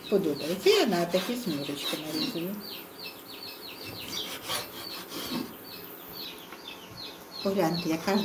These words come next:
дуже красива печінка у нас виходить. Блискуча, гарна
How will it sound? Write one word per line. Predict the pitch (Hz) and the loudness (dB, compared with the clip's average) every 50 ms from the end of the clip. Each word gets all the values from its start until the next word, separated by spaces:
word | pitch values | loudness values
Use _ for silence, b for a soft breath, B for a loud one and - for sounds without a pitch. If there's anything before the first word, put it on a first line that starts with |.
| - - | 4 4
дуже | 233 285 339 - 285 233 - | 8 8 10 10 8 6 4
красива | 220 202 202 202 - - 208 202 202 | 4 2 4 2 2 2 4 4 4
печінка | 202 - - 208 208 - - - - 113 110 - - - 151 165 170 - 156 143 127 117 - - - - - - - - - | 2 0 0 2 2 2 2 0 -4 -4 -6 -6 -8 -8 -8 -8 -8 -8 -8 -8 -8 -8 -10 -12 -12 -12 -12 -12 -10 -6 -4
у | 170 | -2
нас | 165 160 165 - - - | -2 0 -2 -4 -6 -4
виходить. | 175 185 185 - 156 143 156 139 - | -4 -2 0 2 2 2 2 0 4
Блискуча, | 165 208 254 262 262 - - - - 226 180 - - - - - - - - 180 | 8 8 8 8 6 2 -2 0 2 2 2 2 0 -4 -8 -8 -10 -8 -2 4
гарна | 196 214 226 220 196 - - 139 139 | 8 8 8 8 8 4 0 -2 -6